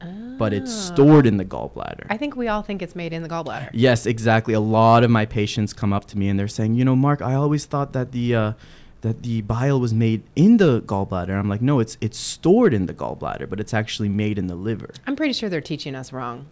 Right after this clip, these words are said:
Speaker 2: I'm pretty sure I remember that class.
Speaker 1: <laughs> Yeah.
Speaker 2: <laughs> So gallstones are in the gallbladder,
Speaker 1: Mm-hmm.
Speaker 2: not, but are they formed in the gallbladder or do they come from somewhere else?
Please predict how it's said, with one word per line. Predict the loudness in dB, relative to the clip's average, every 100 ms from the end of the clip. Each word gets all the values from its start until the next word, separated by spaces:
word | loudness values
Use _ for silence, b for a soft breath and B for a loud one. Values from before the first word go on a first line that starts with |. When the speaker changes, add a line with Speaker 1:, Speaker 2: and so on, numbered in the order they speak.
| 0
Speaker 2:
I'm | 2 6
pretty | 6 8
sure | 6 8
I | 8 8
remember | 4 2 0
that | -2 -2 -2
class. | 0 2 0
Speaker 1:
<laughs> |
Yeah. | 2 4 6 6
Speaker 2:
<laughs> | 6 6 4 2 0 -4 -6 B B B B B B
So | -4 -2 -2
gallstones | -4 -4 -2 -4 -4 -4 -6 -8
are | -4 -2 0 -2 -4 -6
in | -4 -2 -2
the |
gallbladder, | -2 -4 -4 -8 -10 -10 -8
Speaker 1:
Mm-hmm. | 0 2 2 -2 -6
Speaker 2:
not, | -2 -2 -4 -14 -10
but | -10 -4
are | -4
they | -2 -6
formed | -8 -6 -6 -8
in | -10
the | -10
gallbladder | -10 -10 -10 -8
or | -8
do | -8
they | -10
come | -10 -12 -12
from | -12
somewhere | -12 -12 -10
else? | -10 -10 -12